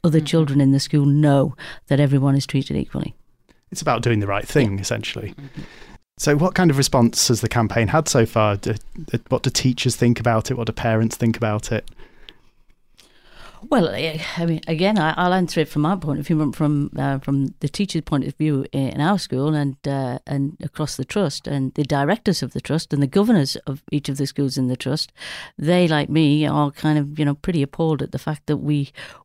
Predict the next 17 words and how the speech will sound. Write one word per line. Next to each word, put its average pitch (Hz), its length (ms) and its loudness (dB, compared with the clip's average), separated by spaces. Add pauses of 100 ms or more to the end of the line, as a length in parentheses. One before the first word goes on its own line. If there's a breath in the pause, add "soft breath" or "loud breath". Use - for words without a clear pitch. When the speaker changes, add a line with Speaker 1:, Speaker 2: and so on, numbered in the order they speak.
Speaker 1:
were, 151 400 2
uh, 147 380 2 (180)
bought 160 260 2
into 156 240 0
a 147 60 2
system 147 580 -2 (360 loud breath)
that 160 280 0
was 147 500 0 (100)
so 165 280 2
inequitable. 165 600 0 (440 loud breath)
Uh, 151 380 2
and 160 160 4
therefore, 151 680 2
you 156 60 -2
know, 151 280 2
we 156 180 2
are 147 300 0